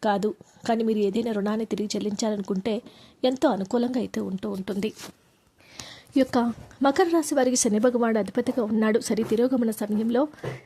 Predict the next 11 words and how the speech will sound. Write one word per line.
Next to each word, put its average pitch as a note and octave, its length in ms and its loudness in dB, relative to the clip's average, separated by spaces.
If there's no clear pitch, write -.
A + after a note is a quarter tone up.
అన్ని D#4 160 6
రంగాల్లో D4+ 460 4
సానుకూల C4 460 2
ఫలితాలు C4+ 380 0
రాబోతూ A3 380 0
ఉన్నాయి. G#3 300 0
ఈ D#4 40 4
కాలంలో D4+ 480 4
మీ C4+ 140 2
వివాహ G#3+ 400 0
బంధం G#3 400 0